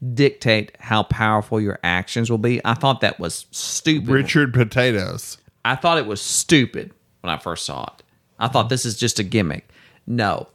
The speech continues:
Speaker 1: that is actually a
Speaker 2: That's
Speaker 1: very
Speaker 2: a part, a very main part of the game.
Speaker 1: It's the main action. It's a very inventive. I, I really appreciate that, and I think that is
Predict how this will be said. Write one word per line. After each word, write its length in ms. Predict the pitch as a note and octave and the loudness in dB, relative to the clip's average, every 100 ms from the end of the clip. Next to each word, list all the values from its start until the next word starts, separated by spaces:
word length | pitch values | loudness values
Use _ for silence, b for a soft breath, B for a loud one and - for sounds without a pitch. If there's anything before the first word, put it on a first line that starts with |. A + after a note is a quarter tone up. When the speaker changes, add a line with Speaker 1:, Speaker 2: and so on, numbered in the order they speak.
| _ _ _ _ | _ _ _ _
Speaker 1:
that 200 | D3 D3+ | -2 0
is 140 | B2 - | -2 -2
actually 520 | A2 B2 A#2+ - G2+ | 0 0 -2 -6 -6
a 160 | - F#2 | -4 -4
Speaker 2:
That's 100 | G2+ | -6
Speaker 1:
very 580 | A2 G#2+ D3+ C#3 A#2+ - | -2 4 6 6 2 2
Speaker 2:
a 20 | |
part, 320 | - G2+ G2+ - | 4 4 4 -4
a 380 | G#2 G2+ - G#2+ | -6 -4 -4 -6
very 580 | G2+ A2+ G#2+ G2 G2+ G2+ | -8 -4 2 4 6 4
main 600 | F2+ G2 A2 A2+ A#2 G#2+ | 2 4 4 4 4 2
part 300 | - G#2 A2 | 2 2 4
of 40 | A2 | 2
the 40 | |
game. 360 | G2+ G#2+ C#3+ A#2+ | 2 2 4 2
Speaker 1:
It's 220 | D#3 - | 2 2
the 180 | D3+ C3 | 0 2
main 320 | B2 B2 D3 | 4 4 4
action. 400 | C#3+ D3+ - A2+ | 4 2 -2 -10
It's 240 | C3+ B2+ B2 | -6 -6 -6
a 60 | |
very 540 | G2+ G#2+ A2+ C3+ B2 G#2+ | -8 -6 0 2 4 2
inventive. 520 | G2 F#2 - D#2 - - | 2 0 -2 -8 -10 -4
I, 220 | F#2+ F#2 | -2 0
I 180 | F2+ F2+ - | 0 0 0
really 400 | G#2 B2+ A2+ G#2+ | 2 4 4 2
appreciate 580 | - - G#2+ - F#2 - | 0 0 0 0 -2 0
that, 160 | F#2 E2 | 0 0
and 100 | F#2 | -4
I 60 | |
think 220 | F2 G#2+ - | -2 -2 0
that 140 | G#2 | 0
is 260 | F#2+ - | 0 -4